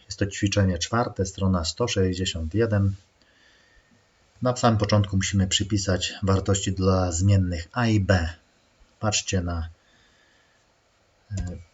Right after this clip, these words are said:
polecenia, które są wpisywane. Spacja. Otwieramy cudzysłów.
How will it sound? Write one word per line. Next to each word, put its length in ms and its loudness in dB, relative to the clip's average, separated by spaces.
polecenia, 680 2
które 160 -4
są 140 -4
wpisywane. 760 0
Spacja. 720 0
Otwieramy 500 0
cudzysłów. 720 -4